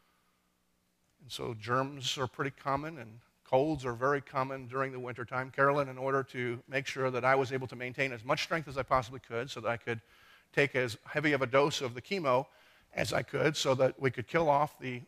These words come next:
cancer cells that would have otherwise perhaps killed me, she made sure that our house was antiseptic. Our kids carried around with them their own little, uh, hand sanitizers, and they were using it several times a day.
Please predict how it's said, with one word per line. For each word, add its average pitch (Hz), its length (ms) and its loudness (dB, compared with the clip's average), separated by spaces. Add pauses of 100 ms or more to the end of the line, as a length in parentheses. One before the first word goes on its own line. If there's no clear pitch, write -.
(220)
cancer 190 320 -2
cells 135 340 2
that 131 80 -2
would 131 140 -6
have 123 100 -2
otherwise 127 680 2
perhaps 120 280 -4
killed 120 280 -6
me, 143 280 -10 (760)
she - 220 2
made 180 200 4
sure 151 220 4
that 143 120 2
our 156 100 8
house 151 320 2
was 135 300 0
antiseptic. 147 680 -4
Our 120 80 4
kids 147 320 2
carried 139 300 4
around 139 280 0
with 139 140 -2
them 139 280 2
their 123 200 4
own 139 360 -2
little, 143 420 2
uh, 131 200 0 (220)
hand 143 220 -4
sanitizers, 143 680 0
and 127 120 -4
they 135 80 2
were 131 140 0
using 147 300 2
it 127 120 -8
several 139 260 0
times 127 240 -4
a 113 40 -12
day. 101 260 0